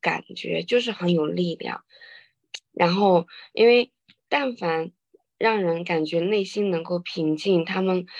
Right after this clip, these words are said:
像瑜伽当中，他们可以通过自己的内心平静，然后专注自己的呼吸，做到各种的瑜伽体式。嗯，我觉得他们能做到那些体式，他们都没有那种说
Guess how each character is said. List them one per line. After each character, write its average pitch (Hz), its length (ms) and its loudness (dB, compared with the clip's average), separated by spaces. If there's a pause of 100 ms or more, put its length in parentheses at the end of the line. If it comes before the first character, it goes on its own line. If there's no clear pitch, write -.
(140)
像 190 260 2
瑜 151 140 0
伽 170 180 2
当 175 240 2
中， 175 200 2
他 196 180 -2
们 196 80 2
可 190 120 -4
以 175 320 -2
通 190 220 -2
过 190 140 -2
自 190 120 -10
己 170 120 -2
的 165 60 -2
内 175 140 2
心 180 200 -2
平 165 260 -4
静， 175 320 2 (500)
然 170 200 -2
后 185 100 0
专 196 240 0
注 196 80 -6
自 185 160 -12
己 165 80 -2
的 175 140 -2
呼 185 240 -8
吸， 180 480 -4 (240)
做 214 120 4
到 196 140 6
各 208 220 2
种 180 240 -4
的 170 360 2 (100)
瑜 165 180 -8
伽 185 260 -2
体 - 300 -10
式。 - 420 -4 (480)
嗯， 180 380 2 (100)
我 185 120 4
觉 214 120 2
得 233 80 0
他 294 200 -6
们 262 240 0
能 175 160 -2
做 240 120 -4
到 214 100 -6
那 220 120 -2
些 220 140 -6
体 - 240 -10
式， 185 240 -4
他 233 160 -8
们 226 100 -4
都 214 100 -2
没 185 140 4
有 175 140 4
那 185 180 2
种 - 180 -12
说 175 240 0